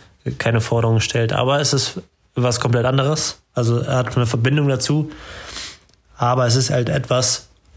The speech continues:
ähm, was habe ich ihm nochmal gesagt? Ähm, es ist halt etwas, wenn man nett ist,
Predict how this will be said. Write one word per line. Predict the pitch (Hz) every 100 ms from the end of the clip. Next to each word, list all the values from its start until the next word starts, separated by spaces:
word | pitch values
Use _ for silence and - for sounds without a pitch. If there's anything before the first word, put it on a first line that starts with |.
| -
ähm, | 123 117 120 120 117 127 - _ _ _ _ _ _ _ _ _ _ _ _ _ _ _ - - - - _ _ _ _ _ _ _ _ - - - _ -
was | 202 117
habe | 135
ich | 135
ihm | 139
nochmal | 135 123
gesagt? | 117 123 117 117 - 165
Ähm, | 113 113 110 110 107 110 110 104 - - _ -
es | 120
ist | 135
halt | 156
etwas, | 143 143 131
wenn | 135 131
man | 123 117
nett | 113 147 -
ist, | 175 175 - -